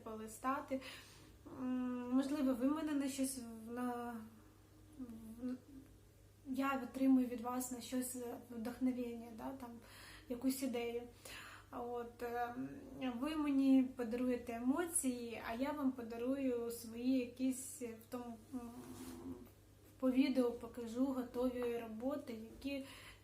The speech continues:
натхненням яких були в-, саме ви. Можливо, а,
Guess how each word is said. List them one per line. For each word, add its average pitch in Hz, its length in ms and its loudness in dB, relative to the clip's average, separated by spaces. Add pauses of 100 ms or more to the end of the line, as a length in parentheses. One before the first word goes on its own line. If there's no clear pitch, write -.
(420)
натхненням 262 920 6
яких 285 840 -2
були 233 340 0
в-, 254 240 0
саме 262 420 8
ви. 220 300 -6 (560)
Можливо, 262 760 2 (1200)
а, 262 300 2